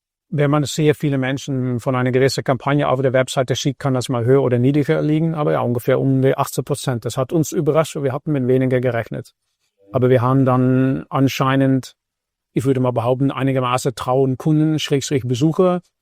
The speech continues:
Oder wir sind halt, ja, die Marke gibt es schon seit über siebzig Jahren, dann sagt man etwas eher, "Ja, ihr dürft schon wissen, dass ich da bin." Äh, statt es war eine neue Marke, machen wir das vielleicht nicht so schnell.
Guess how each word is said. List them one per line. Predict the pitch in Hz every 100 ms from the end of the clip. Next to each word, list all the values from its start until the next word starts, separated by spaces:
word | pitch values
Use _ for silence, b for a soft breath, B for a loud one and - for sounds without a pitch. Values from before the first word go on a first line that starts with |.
| _ _ _ _ _ _ _ _ _
Oder | 156 135 123
wir | 131
sind | 139 113
halt, | 120 117 - _ -
ja, | 139 127 - _ _ -
die | 147
Marke | 147 156 135
gibt | 165 170
es | -
schon | 170
seit | 151 156
über | 180 151
siebzig | 147 180 - 156
Jahren, | 156 135 156 147
dann | 139
sagt | 127 139
man | 143
etwas | 139 139 147 -
eher, | 151 143 143 143 B -
"Ja, | 131
ihr | 135 131
dürft | 127 131 -
schon | - 123
wissen, | 127 143
dass | 120 113
ich | 120
da | 120 120
bin." | 117 120 117 _
Äh, | 139 123 113 120 127 _ _ _ _ _
statt | - 143 113
es | - -
war | 139
eine | 131 123
neue | 120 127 127
Marke, | 123 123 135
machen | 127 131
wir | 131
das | -
vielleicht | 131 113
nicht | 131
so | - 127
schnell. | -